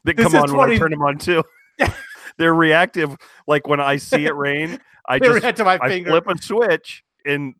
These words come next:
Speaker 1: voila.
Speaker 2: Don't you take this from me. <laughs>
Speaker 1: What kind of windshield wipers do you have in your old car? Did you have to, like, reach out the window, roll your window down and reach out with a sponge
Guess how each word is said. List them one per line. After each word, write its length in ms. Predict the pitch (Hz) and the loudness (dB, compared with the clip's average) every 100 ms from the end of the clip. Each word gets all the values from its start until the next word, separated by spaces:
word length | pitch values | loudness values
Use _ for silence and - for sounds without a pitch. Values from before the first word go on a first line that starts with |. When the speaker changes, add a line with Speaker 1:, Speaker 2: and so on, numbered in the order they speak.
| _ | _
Speaker 1:
voila. 500 | 131 135 131 160 107 - _ _ - | -4 -2 0 0 -2 -6 _ _ -18
Speaker 2:
Don't 240 | - - 185 | -2 0 2
you 80 | 403 | 0
take 240 | 269 208 | 0 -2
this 140 | 202 - | -6 -6
from 200 | 208 180 | -6 -4
me. 240 | 175 180 - | -2 -2 -4
<laughs> 60 | - - - 339 - 381 - - - - - - | -12 -6 -4 0 0 0 0 -2 -4 -8 -16 -4
Speaker 1:
What 140 | 202 | 0
kind 220 | - 302 | 2 2
of 60 | 247 | 2
windshield 300 | 247 247 247 | 0 -2 0
wipers 280 | 226 226 220 | 2 0 -2
do 60 | 233 | -2
you 40 | |
have 120 | 302 | -4
in 60 | 233 | -4
your 140 | 208 | -4
old 240 | 151 190 254 | 0 -2 -2
car? 440 | 262 127 107 107 - | -4 -2 -2 -4 -10
Did 100 | 135 | -10
you 60 | 156 | -6
have 120 | 160 | -6
to, 80 | 165 | -6
like, 140 | 139 | -6
reach 380 | 117 127 151 156 | -6 -4 -4 0
out 180 | 143 151 | 0 0
the 100 | 147 | -2
window, 520 | 127 135 143 151 160 - - - _ - | -2 -2 0 0 0 -2 -14 -20 _ -4
roll 320 | 131 160 175 | 2 6 6
your 120 | 170 | 4
window 320 | 147 151 160 | 2 2 2
down 300 | 151 151 160 | 2 2 2
and 160 | 139 107 | 0 -4
reach 260 | 120 131 143 | -6 -4 -2
out 140 | 131 | -2
with 120 | 139 117 | -2 -8
a 40 | |
sponge 720 | 107 - 123 123 135 139 - | -10 -4 -2 -2 -6 -14 -18